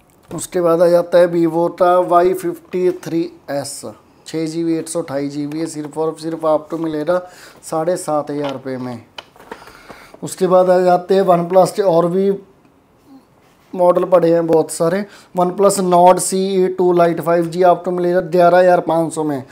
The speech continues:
OnePlus nine with box, with free gift के साथ, with charger के साथ आपको मिलेगा इक्कीस हज़ार पाँच सौ में। और उसके बाद आ जाते हैं OnePlus nine आर आठ एक सौ अट्ठाईस, ये आपको मिलेगा सिर्फ और सिर्फ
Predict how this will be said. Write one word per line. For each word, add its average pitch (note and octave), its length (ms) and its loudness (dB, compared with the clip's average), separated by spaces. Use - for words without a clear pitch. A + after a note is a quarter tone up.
OnePlus F#3+ 440 0
nine F3+ 440 0
with E3+ 300 -4
box, F3 420 4
with F3 220 -4
free E3 240 -2
gift E3+ 340 -2
के F3+ 120 -2
साथ, E3+ 220 2
with E3+ 260 -4
charger E3 400 0
के E3 80 -6
साथ D#3+ 280 -4
आपको E3 300 -2
मिलेगा E3+ 300 -2
इक्कीस F#3 440 -8
हज़ार F3 180 2
पाँच E3+ 360 0
सौ E3+ 120 -2
में। D3+ 220 -4
और E3+ 160 -6
उसके F3+ 260 -2
बाद F3+ 220 2
आ F3+ 40 -2
जाते F3 220 -4
हैं F#3 80 -2
OnePlus F3+ 420 2
nine F#3 340 2
आर D#3+ 320 2
आठ E3+ 220 2
एक F#3 180 -2
सौ F#3 180 0
अट्ठाईस, E3+ 360 -2
ये F3+ 160 0
आपको F3+ 300 2
मिलेगा F3 280 0
सिर्फ E3+ 300 -6
और F3 100 -6
सिर्फ G3 280 -8